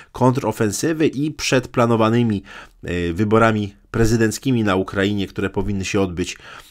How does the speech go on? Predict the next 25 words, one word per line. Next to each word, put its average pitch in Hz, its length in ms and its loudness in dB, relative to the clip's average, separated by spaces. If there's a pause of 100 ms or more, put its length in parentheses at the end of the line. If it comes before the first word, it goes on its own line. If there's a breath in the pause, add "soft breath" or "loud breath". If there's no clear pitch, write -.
(180 loud breath)
na 92 360 -4
początku 98 600 -4
dwa 98 260 -4
tysiące 98 480 -4
dwudziestego 98 540 -6
czwartego 101 460 -2
roku, 135 320 2 (340 loud breath)
właśnie 110 720 2 (180)
następuje 104 920 2
wniosek 110 640 0
o 113 280 2
areszt. 120 520 6
Areszt, 135 480 2 (360 loud breath)
y, 92 320 0
do 120 280 8
trzydziestego 110 680 2
października 104 600 0
bieżącego 92 560 0
roku. 139 340 4
Areszt 107 440 4
w, - 120 -18
zresztą 120 420 -2
w 98 180 -8
rodzinnym 113 480 2
mieście 98 340 -2